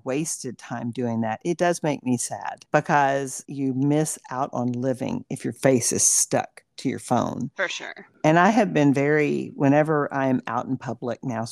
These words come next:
Speaker 1: Edward and I both just like to cook, so we don't go out to eat a lot because we prefer to eat at home. But, um, when I do go out to eat, it's always amazing to me when you look around and you'll see a table full of people and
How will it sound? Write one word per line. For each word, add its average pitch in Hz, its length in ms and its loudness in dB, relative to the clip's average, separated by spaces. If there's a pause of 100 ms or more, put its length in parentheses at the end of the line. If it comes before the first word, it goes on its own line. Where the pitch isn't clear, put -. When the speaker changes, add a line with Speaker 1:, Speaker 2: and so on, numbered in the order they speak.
Speaker 1:
Edward 233 280 2
and 190 100 -4
I 143 80 2
both 135 240 -4
just - 220 -16
like 120 180 -10
to - 80 -18
cook, - 340 -8
so 143 140 -4
we 147 100 4
don't 151 240 2
go 120 220 -4
out 110 220 -2
to - 100 -12
eat 120 180 -6
a 117 80 -8
lot 117 300 -2
because 139 240 -6
we 139 160 -4 (200)
prefer 117 400 -4
to - 160 -4
eat 123 180 -4
at - 100 -8
home. 123 460 2
But, - 220 -10 (100)
um, 135 220 0
when 139 160 -2
I 131 140 -2
do 139 220 -6
go 151 120 -6
out 123 320 -6
to - 160 -18
eat, 117 420 -10 (120)
it's 127 200 -2 (120)
always 160 460 2
amazing 139 800 2
to - 140 -6
me 120 180 2
when 127 180 4
you 123 100 4
look 139 260 -2
around 127 500 2
and 127 140 6
you'll 127 120 2
see 131 280 -2
a 123 60 -2
table 123 340 -4
full 127 200 -6
of 120 80 -6
people 131 320 -8
and 123 100 0